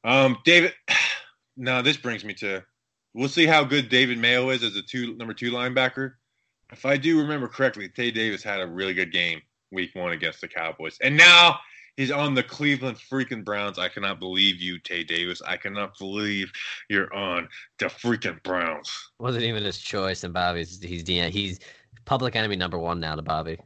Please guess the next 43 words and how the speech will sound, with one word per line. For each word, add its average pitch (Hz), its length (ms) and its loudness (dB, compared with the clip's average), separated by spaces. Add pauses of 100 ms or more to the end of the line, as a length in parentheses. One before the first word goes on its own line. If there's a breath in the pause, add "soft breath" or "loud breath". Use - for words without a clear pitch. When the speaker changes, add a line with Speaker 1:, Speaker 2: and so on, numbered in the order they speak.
(420)
Speaker 1:
I, 127 140 6
you 143 80 6
know, 143 120 6
I 139 240 4
sent, 175 360 4
I, 139 180 -2
you 156 100 -6
know, 135 100 0
I, 127 220 -2 (100)
I, 120 240 -8 (100)
I 107 120 -10
sent 143 280 -6
him 123 80 -8
a 110 60 -8
text. 107 340 -4
I'm 98 60 -16
like, 92 140 -8
"Hey, 110 200 0
man, 104 420 -4
you 104 100 -12
know, 95 120 -8
much 98 200 -12
love. 95 300 -8 (600 soft breath)
Uh, 85 240 -6 (580)
you 85 80 -12
know, 85 100 -8
let 90 120 -6
me 92 120 -10
know 90 280 -4
if - 180 -18
there's 85 160 -12
anything 87 440 -8
you 85 80 -8
need," 87 300 -2
even 85 180 -8
though 80 220 -6
there's 82 180 -10
nothing 85 300 -10
I 82 80 -8
have 82 220 -6
to 82 60 -8
offer 87 320 -6
him. 95 220 -8